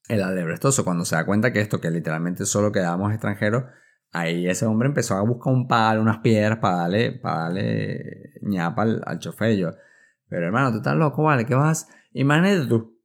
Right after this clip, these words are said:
imagínate tú que mandan la grúa a un mecánico y arregla, y tú le caes palazo al chofer. ¿Quién va a manejar esta vaina? Tú.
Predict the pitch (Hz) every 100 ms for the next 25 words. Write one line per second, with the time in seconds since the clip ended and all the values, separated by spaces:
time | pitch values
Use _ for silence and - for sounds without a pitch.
0 | - 139 147 143 147 196 180 196 185 131
1 | 117 131 160 151 151 170 139 123 147 160
2 | 160 139 117 107 107 104 101 - 120 113
3 | 123 120 131 131 127 95 95 113 123 -
4 | 104 - 123 139 160 156 143 127 131 165
5 | 175 175 180 185 _ - 233 - -